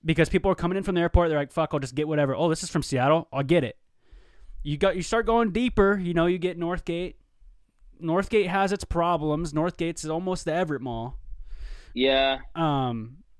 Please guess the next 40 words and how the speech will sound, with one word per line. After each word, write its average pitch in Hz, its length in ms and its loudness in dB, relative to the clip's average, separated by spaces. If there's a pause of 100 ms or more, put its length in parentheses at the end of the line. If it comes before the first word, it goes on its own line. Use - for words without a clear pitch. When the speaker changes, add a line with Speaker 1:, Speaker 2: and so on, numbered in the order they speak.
Speaker 1:
but 151 200 0
Speaker 2:
Just 190 260 4
Speaker 1:
then 135 160 0
Speaker 2:
about, 127 340 0
dude. 120 260 0
Speaker 1:
Yeah. 156 180 4
Speaker 2:
Just - 200 2
about. 127 480 -2
Speaker 1:
And 180 160 -2
then 202 120 2
I'm 233 220 0
even 254 240 4
Speaker 2:
<laughs> 302 80 0
Speaker 1:
counting, 185 460 0 (180)
I'm 190 120 -2
even 254 220 0
gonna 208 140 2
s-, - 380 -10
count 170 380 2
U 170 200 4
Village, 156 420 4
and 156 100 -2
I'm 147 140 0
gonna 147 220 0
count 143 420 0 (460)
downtown 139 680 2
over 131 200 -2
by 120 200 2
Pike 139 260 -2
Place, 151 220 -2
those 127 260 -2
malls 127 260 -4
too. 139 220 0 (260)
I'm 131 80 -4
gonna 139 100 2
count 160 300 0
those. 143 280 0
Speaker 2:
Bellevue, 156 280 2 (760)
Bellevue 160 280 2
Square. 165 440 -4